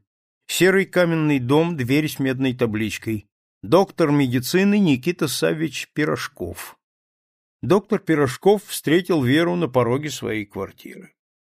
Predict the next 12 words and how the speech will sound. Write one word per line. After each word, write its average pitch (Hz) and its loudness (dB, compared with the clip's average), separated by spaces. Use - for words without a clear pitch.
Доктор 180 0
был 165 2
маленького 143 2
роста, 214 -2
широкоплечий 139 -2
и - -6
бритоголовый. - -6
«Стал 175 2
быть, 196 -2
вас 214 0
рекомендовала 117 -2
Ширмер», — - -6